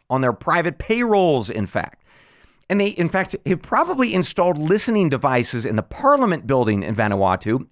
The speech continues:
And I say that because China has actually built that building. Yeah, they built the Vanuatu parliament building.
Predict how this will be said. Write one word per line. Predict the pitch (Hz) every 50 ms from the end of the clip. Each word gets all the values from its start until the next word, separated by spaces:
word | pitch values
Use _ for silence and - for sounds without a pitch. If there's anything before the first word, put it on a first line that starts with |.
| _ -
And | - -
I | 160 139
say | 131 - 269 285 320 220
that | 160 139 135 131 - _ _ - _ _ _ _ _ _ -
because | 185 185 - 180 170 151
China | - - 214 220 277 302 247 202 - -
has | 156 165 147 -
actually | - 190 190 - 202 202 202 180
built | 143 117 143 185 208 - -
that | 208 139 - 151
building. | 185 240 285 320 349 359 180 135 - - _ _ _ _ _ _ _ -
Yeah, | 202 269 262
they | 190 226 233
built | 165 120 95 220 214 226 240 240 - - 127
the | 123 131
Vanuatu | 117 170 175 185 180 175 175 185 185 202 196 165
parliament | - - 214 233 233 220 208 196 - - 143
building. | 180 165 156 131 113 101 - -